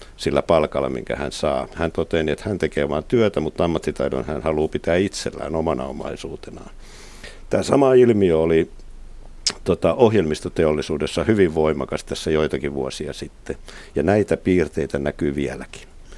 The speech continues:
Eli ei haluta luovuttaa sitä tietoa, miten minä teen tän työn,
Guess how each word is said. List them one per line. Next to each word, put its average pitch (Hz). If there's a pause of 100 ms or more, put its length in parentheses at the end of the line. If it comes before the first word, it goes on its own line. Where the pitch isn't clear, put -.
(160)
Eli 85
ei 107
haluta 95
luovuttaa 85
sitä -
tietoa, 73 (360)
miten 87 (120)
minä 76
teen 80
tän 69
työn, 78